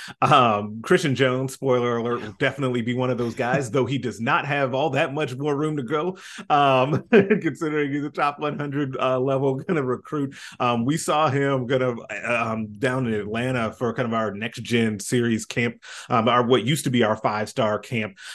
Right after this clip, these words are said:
um, down in Georgia, and he was our linebacker M V P. Um, me and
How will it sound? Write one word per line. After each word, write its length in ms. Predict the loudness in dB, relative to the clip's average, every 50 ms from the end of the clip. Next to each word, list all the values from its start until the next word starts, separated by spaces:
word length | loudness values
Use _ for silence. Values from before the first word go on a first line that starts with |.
| -4 0
um, 240 | 2 2 2 4 4
down 260 | 4 4 4 4 2
in 140 | 0 0 0
Georgia, 520 | 0 4 4 4 4 4 4 2 2 0 -4
and 120 | -6 -4 0
he 100 | 0 2
was 180 | 2 2 2 4
our 160 | 4 4 2
linebacker 640 | 2 0 -2 -2 -2 -2 -2 -2 -2 -2 -2 -2 -2
M 120 | -4 -4
V 100 | -6 -6
P. 300 | -6 -4 -4 -4 -4 -4 -4 -2
Um, 360 | 0 0 0 0 0 0 2
me 320 | 4 4 6 6 6 4
and 140 | 4 2 2